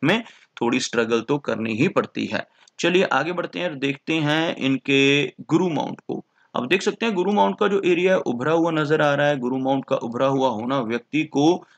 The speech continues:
धार्मिक नेचर का बनाता है, नॉलेजेबल बनाता है। और यहाँ पर एक क्रॉस का चिन्ह मैं आपको दिखाना चाहूंगा क्लोजअप में बनता हुआ।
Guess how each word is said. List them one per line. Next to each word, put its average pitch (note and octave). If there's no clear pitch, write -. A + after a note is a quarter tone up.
धार्मिक C#3
नेचर F3+
का F#3
बनाता E3+
है, E3+
नॉलेजेबल D#3+
बनाता E3
है। E3+
और D3
यहाँ E3
पर A#3
एक A#3+
क्रॉस F3
का B3
चिन्ह A#3+
मैं D3+
आपको D#3
दिखाना C3+
चाहूंगा F3
क्लोजअप C#3
में C#3+
बनता A2+
हुआ। D3